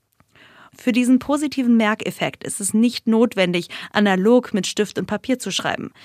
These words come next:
denn es geht um die Motorik. Und die kann man genauso gut mit einem digitalen Stift auf einem Tablet ausführen. Hauptsache, die Hand ist so richtig in Bewegung. Forscher sprechen dabei von Embodied Cognition. Das bedeutet, Denken, Fühlen und Bewegen hängen eng zusammen.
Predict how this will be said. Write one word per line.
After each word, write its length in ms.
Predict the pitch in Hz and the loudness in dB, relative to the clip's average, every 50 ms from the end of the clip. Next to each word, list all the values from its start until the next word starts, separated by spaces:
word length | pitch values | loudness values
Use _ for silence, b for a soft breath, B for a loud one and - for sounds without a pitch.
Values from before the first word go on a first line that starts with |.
| B B B B B B | B B B B B B
denn 120 | 175 165 | -2 -2
es 140 | 170 170 - | 0 -2 -2
geht 180 | - 208 190 175 | -2 -2 -2 0
um 80 | 175 | -2
die 140 | 165 160 175 | -2 -2 -4
Motorik. 640 | 170 160 160 160 - - 247 233 - - - - - B B B B B B B B B | -4 -4 -6 -6 -2 -2 -2 -2 -2 -6 -16 -18 -20 B B B B B B B B B
Und 200 | 208 214 190 - | 2 2 2 2
die 80 | 247 269 | 0 0
kann 220 | 262 - - 247 | 0 -2 -4 -2
man 160 | 214 202 208 | 0 0 0
genauso 440 | 196 190 175 185 185 214 277 269 262 | 0 0 0 2 2 2 2 2 0
gut 200 | 233 233 233 214 | -2 -2 -2 0
mit 160 | 226 196 - | 0 0 2
einem 180 | - 185 202 196 | 2 2 2 2
digitalen 560 | 185 214 202 226 190 - - 220 254 254 226 | 0 0 -2 -4 -4 -2 0 2 2 2 2
Stift 300 | - - - 180 - - | 0 -2 -4 -4 -2 -2
auf 80 | 160 - | -4 -2
einem 240 | - - 196 220 220 | -2 -2 -2 -2 -2
Tablet 360 | - 247 254 254 220 196 - | -2 -4 -2 -2 -2 -2 -2
ausführen. 520 | - 151 143 - - 160 139 - - - _ _ _ _ - | -4 -4 -4 -6 -8 -8 -8 -10 -12 -18 _ _ _ _ -2
Hauptsache, 560 | 170 180 214 - - - - - - 262 254 | 0 0 0 -2 -2 -4 -4 -2 -2 -2 -2
die 200 | 233 202 170 147 | -2 -4 -4 -4
Hand 340 | 131 131 165 202 247 262 247 | -2 0 2 4 4 4 2
ist 140 | 170 - - | 0 -6 -4
so 100 | 170 156 | -4 -2
richtig 440 | 147 185 220 208 - - 233 214 - | -2 -2 -4 -4 -4 -6 -6 -4 -4
in 140 | - 175 | -4 -2
Bewegung. 460 | 165 208 196 - 160 147 - 110 - - _ _ _ B B B B B B B B B B B B B | -2 -2 -4 -4 -4 -6 -6 -8 -14 -14 _ _ _ B B B B B B B B B B B B B
Forscher 420 | B - 233 254 294 - 311 294 | B 0 2 2 2 2 2 0
sprechen 340 | 262 - - 226 233 247 233 | 0 2 0 0 2 4 4
dabei 360 | 208 208 196 196 196 202 202 | 4 4 4 4 4 2 2
von 320 | 196 - - 196 185 185 - _ | 0 0 0 0 0 0 -2 _
Embodied 600 | - 190 190 190 175 185 175 208 220 233 214 - | -2 2 2 2 4 2 2 2 2 0 -2 -2
Cognition. 640 | - - 208 165 185 185 208 202 - - - - - b b b b b b b | -4 -4 -4 0 0 0 0 0 -2 -6 -10 -10 -14 b b b b b b b
Das 120 | 165 165 | -8 -6
bedeutet, 560 | - - 160 160 160 175 - 269 302 294 - b b b b b | -4 -2 0 0 0 0 0 0 -2 -2 -4 b b b b b
Denken, 680 | - - 185 190 254 294 330 294 - 277 262 254 254 233 | -10 -4 0 2 2 2 2 2 2 2 4 4 2 0
Fühlen 540 | - - - 247 254 262 269 262 254 262 226 | -2 -2 0 2 2 4 4 4 4 4 4
und 160 | 185 185 - | 2 -2 -2
Bewegen 640 | 185 175 165 156 190 196 202 190 175 214 233 240 - _ | -2 -4 -2 0 0 0 0 0 0 0 -2 -2 -4 _
hängen 400 | - - 196 190 196 185 - - | -8 -4 -2 -2 -2 -2 -2 -2
eng 200 | 175 170 175 175 | -2 -2 -2 -4
zusammen. 480 | - 214 196 180 214 214 180 123 - | -4 -4 0 0 0 0 0 -4 -8